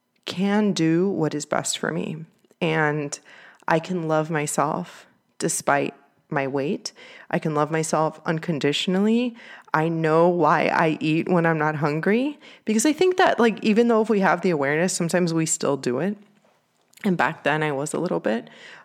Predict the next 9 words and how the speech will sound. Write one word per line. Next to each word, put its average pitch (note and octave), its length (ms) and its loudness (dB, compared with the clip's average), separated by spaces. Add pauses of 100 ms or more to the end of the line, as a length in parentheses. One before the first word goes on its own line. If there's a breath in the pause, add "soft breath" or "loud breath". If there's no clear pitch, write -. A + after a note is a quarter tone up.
Um, D3+ 580 0 (540)
and F#3 540 2 (160)
I F#3 580 0 (380)
decided G3 920 2
to F3+ 760 2 (180)
research G3 500 2
fat F3 280 0
loss F3+ 460 0
and D#3 600 -4